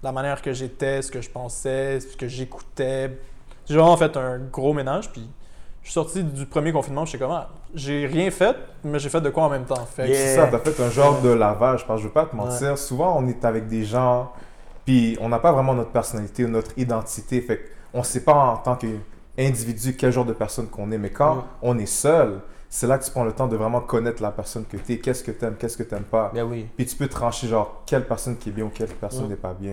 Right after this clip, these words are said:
Speaker 2: T'as plus de distraction, t'es
Speaker 3: Et
Speaker 2: pogné
Speaker 3: voilà.
Speaker 2: avec toi-même, fait
Speaker 3: Mais
Speaker 2: que c'est une
Speaker 3: c'est ça.
Speaker 2: introspection forcée, mais
Speaker 3: Ouais.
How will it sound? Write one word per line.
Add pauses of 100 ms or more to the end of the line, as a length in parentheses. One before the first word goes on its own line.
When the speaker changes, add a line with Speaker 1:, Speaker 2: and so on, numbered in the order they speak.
Speaker 2:
T'as
plus
de
distraction,
t'es
Speaker 3:
Et
Speaker 2:
pogné
Speaker 3:
voilà. (140)
Speaker 2:
avec
toi-même,
fait
Speaker 3:
Mais
Speaker 2:
que
c'est
une
Speaker 3:
c'est
ça.
Speaker 2:
introspection
forcée,
mais
Speaker 3:
Ouais.